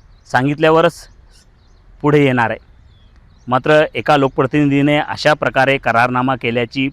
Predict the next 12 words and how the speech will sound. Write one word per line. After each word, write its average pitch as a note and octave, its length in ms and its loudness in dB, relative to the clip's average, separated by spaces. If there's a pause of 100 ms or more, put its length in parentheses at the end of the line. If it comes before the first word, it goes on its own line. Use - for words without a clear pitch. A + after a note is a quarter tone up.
(100)
पहिलीच B2+ 400 -2
घटना B2+ 360 -2 (1800)
महाराष्ट्रातून C#3 600 2
नव्हे D#3 240 4
तर E3 420 2 (480)
भारतातून E3 840 0
समोर D#3 420 0 (480)
आल्याची D3 680 0 (720)
ही D3+ 120 2
घटना D3+ 560 0 (600)
समोर D3 340 0
आहे. C#3+ 240 2